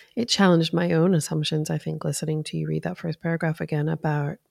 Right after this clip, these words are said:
why it's okay to understand what this, what Beth is doing when it would not be okay with me to hear that in a man's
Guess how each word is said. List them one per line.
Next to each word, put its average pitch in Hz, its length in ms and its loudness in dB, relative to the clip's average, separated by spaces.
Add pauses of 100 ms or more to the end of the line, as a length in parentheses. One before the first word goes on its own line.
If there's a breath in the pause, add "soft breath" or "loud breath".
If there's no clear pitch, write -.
(120)
why 165 440 2
it's 151 260 -4
okay 160 560 -6
to - 180 -8
understand 147 640 -2
what 175 180 -8
this, 151 380 -6
what - 160 -6
Beth 147 240 -4
is 196 160 -6
doing 160 580 2 (100)
when 156 140 2
it 160 140 0
would 190 100 4
not 175 300 4
be 160 160 4
okay 160 240 -2
with 156 180 -4
me 147 220 -4
to - 140 -14
hear 147 420 -6
that 147 280 -8
in 156 120 -2
a 147 60 -2
man's 147 500 -6